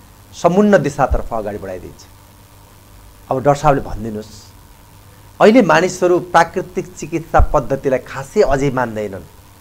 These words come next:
होइन? डाक्टरसँग सिधै गएर एन्टिबायोटिक औषधि नखाँदासम्म जीवन सुध्रिनेवाला छैन भनेर भन्ने, भन्ने गर्छ, होइन? कतिपय आफ्नै खालका धारणा छ।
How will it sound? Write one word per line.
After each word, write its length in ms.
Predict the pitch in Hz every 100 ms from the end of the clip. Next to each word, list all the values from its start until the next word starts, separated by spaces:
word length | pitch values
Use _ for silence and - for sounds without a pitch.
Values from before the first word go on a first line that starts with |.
| - - - - - - -
होइन? 200 | 151 170
डाक्टरसँग 400 | 131 127 127 135
सिधै 360 | - 160 180
गएर 220 | 147 131 139
एन्टिबायोटिक 720 | 151 139 135 127 127 123 131
औषधि 280 | 120 120 113
नखाँदासम्म 640 | 110 101 107 107 110 143 - - - - - 117
जीवन 300 | 117 139 143
सुध्रिनेवाला 540 | 143 127 120 117 110
छैन 320 | 107 - 104
भनेर 180 | 104 87
भन्ने, 200 | 90 98 92 90
भन्ने 200 | 101 98
गर्छ, 500 | 92 - - - -
होइन? 160 | 139 262 - - - -
कतिपय 240 | - 196 208
आफ्नै 340 | 175 175 233
खालका 240 | 180 156
धारणा 340 | 143 113 107 92
छ। 120 | -